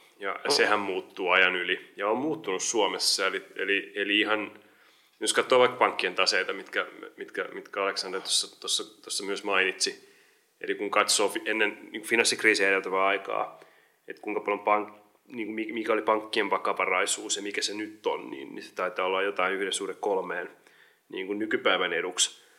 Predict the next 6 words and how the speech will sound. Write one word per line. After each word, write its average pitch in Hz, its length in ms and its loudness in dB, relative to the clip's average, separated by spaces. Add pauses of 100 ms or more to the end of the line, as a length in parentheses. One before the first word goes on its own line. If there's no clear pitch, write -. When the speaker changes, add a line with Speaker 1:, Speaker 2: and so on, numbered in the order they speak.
(320)
Speaker 1:
Ja, 95 260 0 (120)
ja 98 100 -2
vähän 101 240 2
samalla 107 480 4
lailla, 107 540 4 (1400)
ää, 98 440 0